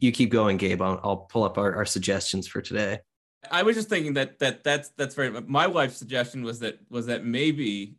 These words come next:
Speaker 2: maybe the world has had enough of listening to Ken and Gabe talk about archaeology just from us talking too loudly in restaurants and bars.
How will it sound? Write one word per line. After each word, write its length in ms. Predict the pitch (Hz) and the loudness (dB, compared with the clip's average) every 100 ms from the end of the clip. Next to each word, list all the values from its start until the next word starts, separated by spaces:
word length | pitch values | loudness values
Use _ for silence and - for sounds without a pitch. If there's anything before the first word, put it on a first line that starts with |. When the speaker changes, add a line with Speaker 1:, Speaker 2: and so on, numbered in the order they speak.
| _ | _
Speaker 2:
maybe 220 | 143 139 143 | -2 0 0
the 80 | |
world 220 | 135 135 120 | 0 0 -2
has 100 | 117 | -2
had 240 | 127 120 | -2 -2
enough 400 | 113 127 135 120 | -2 0 -2 -4
of 100 | 104 | -14
listening 300 | 107 - 107 | -14 -10 -10
to 80 | 104 | -10
Ken 200 | - 101 | -10 -8
and 80 | 101 | -8
Gabe 220 | 101 92 | -10 -8
talk 220 | 107 98 | -8 -8
about 180 | 101 98 | -8 -10
archaeology 720 | 101 98 104 95 95 98 101 | -10 -8 -8 -6 -6 -6 -8
just 320 | 101 139 127 127 | -6 -2 -2 -2
from 120 | 127 | -4
us 140 | 113 | -6
talking 300 | - 113 113 | -2 -2 -2
too 140 | 107 117 | -6 -2
loudly 260 | 110 110 | 0 0
in 100 | 104 | -2
restaurants 520 | 107 127 - 104 95 110 | -2 -4 -4 -6 -6 -8
and 100 | 104 | -2
bars. 520 | 117 123 107 107 | 2 2 0 -4